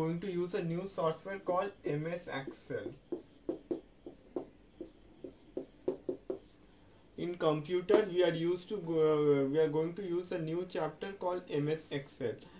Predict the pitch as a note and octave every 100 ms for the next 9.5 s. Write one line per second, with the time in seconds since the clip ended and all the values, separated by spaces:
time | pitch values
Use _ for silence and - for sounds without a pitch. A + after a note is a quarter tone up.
0 | - - G3+ A#3 C4 - A3+ A3+ G3 D3
1 | C3+ C3 C#3+ C#3 C#3 D#3 D#3+ A3+ A#3 A3
2 | - D#3 - G3 G3+ G3+ G#3+ F#3+ - D3
3 | D3 D3 B2+ A#2+ - A#2+ - F#3+ F#3+ -
4 | F3+ G3 E3 D#3 F3+ G#3 G#3 G3+ E3+ D3+
5 | F#3+ F3+ F#3 F#3 F#3+ F#3 - D3 D#3 F3
6 | E3+ D#3 - G3+ F3 D#3+ D3+ D3+ E3 E3+
7 | D#3+ D3 D#3+ F#3+ A#3 - - G#3 G3+ -
8 | F#3+ G3+ B3 A#3+ G3 - B3 A#3+ A#3 G3+
9 | E3 - G#3+ A3